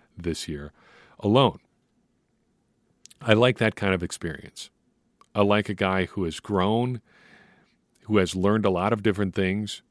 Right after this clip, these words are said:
who's got some unusual experience being a personnel guy. That's interesting to me. And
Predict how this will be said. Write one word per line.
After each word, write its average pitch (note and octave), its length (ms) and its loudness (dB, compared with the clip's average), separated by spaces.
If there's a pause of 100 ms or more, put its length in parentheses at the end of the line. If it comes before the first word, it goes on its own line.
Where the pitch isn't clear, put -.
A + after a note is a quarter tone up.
(220)
who's A2+ 160 0
got D#3+ 220 0
some E3 120 0
unusual A#2+ 540 2
experience G2+ 360 -2
being G2+ 180 -4
a F2+ 40 -4
personnel G2 520 -2
guy. E2 300 -12 (1400)
That's B2+ 300 0
interesting A2+ 520 -2
to D2+ 60 -12
me. - 220 -16 (1160)
And A2+ 440 2